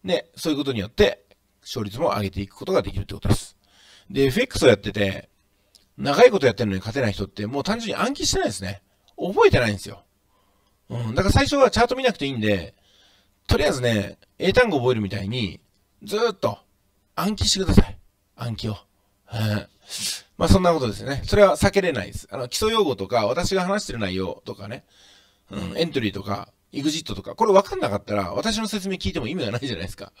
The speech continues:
で、私も一個一個今日みたいに細かく説明して話すと、とんでもない時間かかっちゃうんで、もう今日もすでに十三分から話してますからね。これを私は三分とか五分に縮めるために、うん、基礎用語はもう頭に入れといてください。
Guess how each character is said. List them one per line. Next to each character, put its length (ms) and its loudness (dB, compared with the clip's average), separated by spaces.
で、 80 -2
私 240 4
も 120 0
一 80 -2
個 120 -2
一 80 -2
個 280 2
今 120 4
日 60 -4
み 60 -6
た 120 0
い 40 -4
に 220 -12
細 200 -2
か 100 -2
く 60 -16
説 260 -8
明 80 -6
し 80 -8
て 60 -4
話 200 -6
す 40 -20
と、 320 -2
と 140 -4
ん 20 -2
で 60 0
も 80 4
な 80 4
い 40 0
時 80 -4
間 300 -4
か 120 -16
か 80 2
っ 20 -6
ち 100 -8
ゃ 60 -8
う 40 -14
ん 60 -12
で、 320 -4
も 140 -8
う 40 -8
今 120 0
日 40 0
も 60 -4
す 100 -10
で 140 -2
に 60 -4
十 140 -6
三 140 -2
分 160 -4
か 120 -6
ら 40 -8
話 220 -6
し 40 -12
て 40 -12
ま 80 -12
す 80 -20
か 80 -18
ら 60 -16
ね。 220 -14
こ 140 4
れ 80 8
を 60 6
私 220 2
は 80 -2
三 200 -2
分 160 -8
と 80 -6
か 80 -4
五 160 0
分 120 -2
に 100 -6
縮 240 -8
め 60 -4
る 60 -10
た 120 -6
め 80 -10
に、 360 -8
う 200 -12
ん、 20 -14
基 80 -4
礎 160 4
用 120 2
語 80 -2
は 100 0
も 220 -4
う 20 -6
頭 240 -4
に 60 -6
入 100 -2
れ 20 -6
と 60 -8
い 40 -10
て 60 -10
く 80 -4
だ 60 -2
さ 120 -2
い。 120 -8